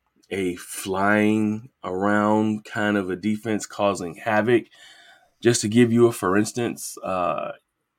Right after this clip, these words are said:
U V A, you know, we know how successful we have been at getting to the quarterback. We, uh, are third in the A C C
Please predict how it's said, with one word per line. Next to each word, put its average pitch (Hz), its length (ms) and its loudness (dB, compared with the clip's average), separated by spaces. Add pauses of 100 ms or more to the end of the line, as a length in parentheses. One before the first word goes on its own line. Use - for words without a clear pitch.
(240)
U 131 240 2
V 110 240 4
A, 98 300 4 (540)
you 101 140 -2
know, 92 220 0
we 101 220 2
know 127 180 6
how 120 340 4
successful 107 640 -4
we 123 180 -2
have 95 280 -4
been 101 340 2 (220)
at 92 200 -6
getting 113 260 0
to 107 100 -8
the 92 80 -8
quarterback. 87 580 -6
We, 117 520 -4 (500)
uh, 90 560 -2 (260)
are 104 180 -6
third 113 760 2 (280)
in 113 160 -2
the 107 240 2
A 113 60 -4
C 107 240 -6
C 110 460 -4